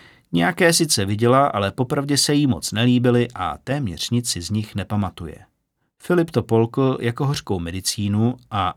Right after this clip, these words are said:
alespoň ty podstatné části jí převyprávěl. Když skončil, pohladila ho Elvíra po tváři. „A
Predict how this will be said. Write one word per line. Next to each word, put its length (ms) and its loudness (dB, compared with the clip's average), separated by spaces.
alespoň 540 -2
ty 140 -6
podstatné 600 -6
části 600 -4
jí 180 -2
převyprávěl. 840 -6
Když 300 -4
skončil, 540 -4
pohladila 500 2
ho 140 2
Elvíra 440 0
po 140 -4
tváři. 540 -6
„A 320 2